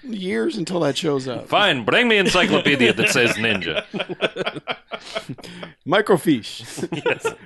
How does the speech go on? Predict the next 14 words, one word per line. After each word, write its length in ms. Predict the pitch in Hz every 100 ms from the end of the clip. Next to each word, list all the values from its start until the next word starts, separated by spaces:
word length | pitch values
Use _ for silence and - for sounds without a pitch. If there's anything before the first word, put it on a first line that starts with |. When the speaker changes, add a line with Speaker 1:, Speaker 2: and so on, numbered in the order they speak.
| 175
Speaker 1:
Bring 300 | 165 247 247
the 80 | 233
microfiche. 260 | 202 202 220
Speaker 2:
Bring 220 | 254 262
me 60 | 254
microfiche 720 | - - 214 185 202 196 - - _
for 160 | 165
dinner 440 | 170 196 214 160 151 -
and 180 | 143 156
then 200 | 180 175 160
<laughs> 160 | - 196
bring 180 | 196 180
me 80 | 175 - 233 - - 113 -
encyclopedia. 880 | 156 160 175 147 131 123 127 110